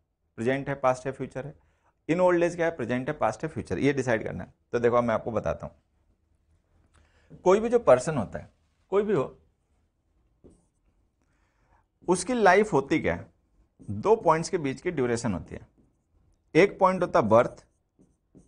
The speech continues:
और एक पॉइंट होता है डेथ। ठीक है, बर्थ और डेथ के बीच जो ड्यूरेशन है, इन दोनों पॉइंट्स, ये दोनों पॉइंट हैं, जीना और मरना जो है वो पॉइंट है,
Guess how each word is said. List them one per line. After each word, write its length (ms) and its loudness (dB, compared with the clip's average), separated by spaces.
और 80 6
एक 160 2
पॉइंट 180 0
होता 200 0
है 140 -10
डेथ। 280 0
ठीक 100 -12
है, 120 -14
बर्थ 520 2
और 200 6
डेथ 440 0
के 240 -2
बीच 520 -6
जो 180 -6
ड्यूरेशन 600 0
है, 140 -6
इन 140 2
दोनों 200 0
पॉइंट्स, 260 -2
ये 80 2
दोनों 180 -2
पॉइंट 320 -6
हैं, 140 -12
जीना 300 -4
और 60 -4
मरना 300 -4
जो 100 -8
है 60 -6
वो 80 -8
पॉइंट 360 -10
है, 80 -16